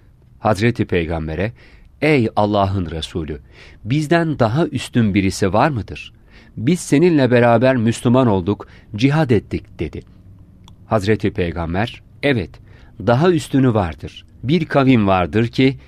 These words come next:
beni görmedikleri halde bana iman ederler." buyurdu. Hazreti Peygamber, "Beni görüp de bana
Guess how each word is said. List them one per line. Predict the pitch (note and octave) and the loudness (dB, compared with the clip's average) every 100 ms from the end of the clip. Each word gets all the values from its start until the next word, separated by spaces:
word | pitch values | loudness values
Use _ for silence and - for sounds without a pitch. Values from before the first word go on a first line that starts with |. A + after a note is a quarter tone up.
| - F#2+ | -16 -4
beni | G2 C#3+ E3 A#2 | 0 2 2 2
görmedikleri | B2+ E3+ D#3 C3 - B2+ A#2+ | 2 4 2 0 2 2 2
halde | G#2+ G#2+ G#2+ G#2+ - - A2 | 2 0 0 0 -4 -14 -4
bana | A#2 C#3+ D3 - | -2 2 2 0
iman | C#3+ C3+ C#3+ C#3 | 2 4 4 4
ederler." | G#2+ F2+ D#2+ D#2 D2 - - | 2 0 -4 -8 -12 -14 -10
buyurdu. | F2+ D#2+ C#2+ - E2 - - - - - | -8 -8 -10 -14 -16 -18 -20 -20 -20 -12
Hazreti | - A2+ C#3+ B2+ G#2 | -4 0 0 0 -2
Peygamber, | F#2 E2+ E2 E2 F2 - - - - - - | -2 -2 -2 -2 -2 -4 -12 -20 -20 -20 -12
"Beni | F#2+ C3+ F3+ C3 | -2 0 0 0
görüp | A2 C#3 - G#2 | 0 0 -2 0
de | F#2+ - - - | 0 -2 -18 -16
bana | F#2 A#2 D#3 | -2 0 2